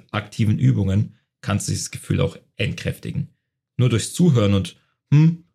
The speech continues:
jetzt habe ich mir eine Minute Gedanken gemacht“, wird das nichts. Hock dich hin, nimm dir Zettel und Stift und mach die Übung.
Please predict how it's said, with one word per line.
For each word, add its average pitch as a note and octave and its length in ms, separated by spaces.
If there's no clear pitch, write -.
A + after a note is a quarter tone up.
jetzt B2 160
habe C3 100
ich A#2+ 60
mir C3 80
eine B2 100
Minute A#2+ 480
Gedanken C#3 340
gemacht“, - 380
wird G2 280
das E2+ 200
nichts. - 420
Hock B2 160
dich A#2+ 180
hin, B2 260
nimm A2 160
dir A2 100
Zettel A2 260
und G2 100
Stift - 300
und F#2 100
mach F2+ 280
die - 80
Übung. - 340